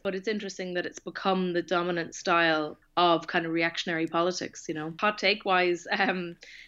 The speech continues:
the, the main thing that I spent all that time kind of thinking through was basically if politics like this fits so easily into countercultural styles and so on, or, or, you know, the two can go together so easily, then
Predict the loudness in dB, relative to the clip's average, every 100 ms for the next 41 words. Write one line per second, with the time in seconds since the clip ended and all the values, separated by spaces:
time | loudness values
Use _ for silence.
0 | -14 -2 -2 0 0 2 4 2 0 0
1 | 4 4 4 4 2 -2 -12 -4 -2 0
2 | -2 -2 -2 -2 0 0 -2 -8 -10 -6
3 | -6 -4 -6 -4 2 4 6 4 2 0
4 | 2 6 6 4 2 0 0 0 6 8
5 | 6 4 -10 -14 0 0 4 6 6 2
6 | -4 0 -2 2 0 0 -10 -20 _ -8
7 | 2 2 0 -16 -10 0 4 6 6 2
8 | -2 _ _ 0 4 4 6 4 4 2
9 | 0 0 4 4 4 0 -8 -2 0 2
10 | 2 2 2 2 2 4 6 6 2 -2
11 | -6 -4 -2 -2 -2 0 0 -2 -4 _
12 | 0 2 4 4 4 4 4 4 4 4
13 | 4 2 0 -2 -6 -2 0 0 0 -2